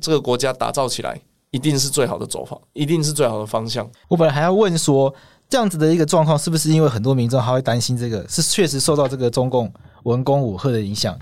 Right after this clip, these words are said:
Speaker 2: 所以会感到很害怕吗？不过刚刚你的问题已经回答完了，就是说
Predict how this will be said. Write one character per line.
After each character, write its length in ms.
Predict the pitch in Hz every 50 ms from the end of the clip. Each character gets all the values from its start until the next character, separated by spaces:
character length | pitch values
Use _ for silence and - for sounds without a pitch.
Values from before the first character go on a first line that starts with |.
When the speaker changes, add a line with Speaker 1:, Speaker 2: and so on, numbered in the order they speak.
| -
Speaker 2:
所 120 | - - 135
以 40 | 139
会 60 | 143
感 160 | - 110 113
到 80 | 139 110
很 60 | 90
害 140 | 98 127 104
怕 160 | - 110 104
吗？ 80 | 104
不 140 | 101 98 135
过 0 |
刚 100 | 135 151
刚 140 | 147 156 151
你 60 | 123
的 40 | 127
问 80 | 147 131
题 80 | 110
已 40 | 107
经 100 | 117 110
回 80 | 107 101
答 160 | 101 98 104
完 140 | 101 95 95
了， 60 | 98
就 80 | 110 120
是 60 | 120
说 200 | 120 - 120 113